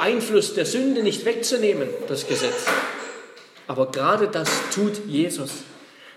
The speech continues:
Und so lesen wir das in Römer acht, Vers drei. Römer acht, Vers drei, denn was dem Gesetz unmöglich war, weil es durch das Fleisch, durch unser Fleisch kraftlos war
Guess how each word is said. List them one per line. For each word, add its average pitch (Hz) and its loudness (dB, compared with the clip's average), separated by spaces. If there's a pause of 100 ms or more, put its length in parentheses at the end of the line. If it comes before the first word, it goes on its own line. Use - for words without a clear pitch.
Und - -12
so 151 2
lesen 185 2
wir 175 4
das 165 -2
in 151 0
Römer 175 2
acht, - 0
Vers - -2
drei. 139 4 (1900)
Römer 156 2
acht, 175 -6
Vers 156 2
drei, 180 4
denn 156 0
was 175 0
dem 170 2
Gesetz 196 -2 (100)
unmöglich 220 0
war, 113 -8 (560)
weil 165 2
es - -2
durch 214 0 (420)
das - -4
Fleisch, 165 4
durch 156 0
unser 226 4
Fleisch 131 -2 (320)
kraftlos 202 0
war 113 -4